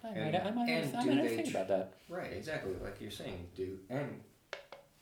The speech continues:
Speaker 2: do they truly believe what they're saying, or are they just repeating something that they've heard?
Speaker 1: Right.
Speaker 2: And hopefully the information that you, that you're sharing among each other is gonna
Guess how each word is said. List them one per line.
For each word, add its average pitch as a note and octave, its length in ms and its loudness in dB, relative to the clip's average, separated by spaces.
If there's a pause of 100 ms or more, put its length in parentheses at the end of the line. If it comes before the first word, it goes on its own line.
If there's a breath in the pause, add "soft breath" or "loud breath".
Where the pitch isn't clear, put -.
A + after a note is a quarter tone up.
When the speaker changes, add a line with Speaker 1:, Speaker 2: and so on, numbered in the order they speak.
(140)
Speaker 2:
do G#2+ 140 -4
they F#2+ 120 -2
truly G#2 440 -4
believe F#2 600 -6
what F2+ 160 -6
they're F#2 180 -8
saying, G2+ 420 -4
or F#2+ 180 -4
are - 40 -2
they F#2+ 160 0
just F#2 380 -8 (120)
repeating F#2 480 -8
something F#2 380 -10
that F2 160 -8
they've E2 160 -8
heard? F#2 380 -6 (340 loud breath)
Speaker 1:
Right. B2+ 320 8
Speaker 2:
And F#2 100 0
hopefully F#2+ 560 2
the F#2+ 140 0
information F#2+ 600 -4
that F#2 100 -4
you, F#2+ 180 -8 (260)
that G2 140 -8
you're F2+ 140 -8
sharing G2 680 -4 (580 loud breath)
among F2 300 -2
each F#2+ 200 -4
other F#2 300 0
is F2 160 -4
gonna F2+ 380 -6